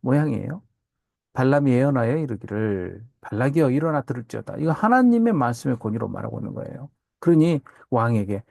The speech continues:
"일어나 들으라"라고 명령하고 있는 것입니다. "십볼의 아들이여, 내게 자세히 들으라." 놓치지 말고 하나님의 말씀을 들으라는 것이죠.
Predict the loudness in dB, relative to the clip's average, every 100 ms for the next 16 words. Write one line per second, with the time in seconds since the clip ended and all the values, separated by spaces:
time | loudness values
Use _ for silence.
0 | _ 2 4 2 -2 0 2 2 -2 -8
1 | -8 -6 -6 -4 -4 -2 -2 -2 -4 -6
2 | -8 -10 -12 -14 -18 _ _ _ _ _
3 | -4 -4 0 2 2 2 -2 -4 -6 -8
4 | _ _ -4 0 0 -2 0 2 4 2
5 | 0 -4 -8 _ _ -2 0 0 0 2
6 | 2 2 2 2 0 0 -2 -4 -8 -10
7 | -8 -4 -4 -4 -8 -10 -8 -6 -6 -6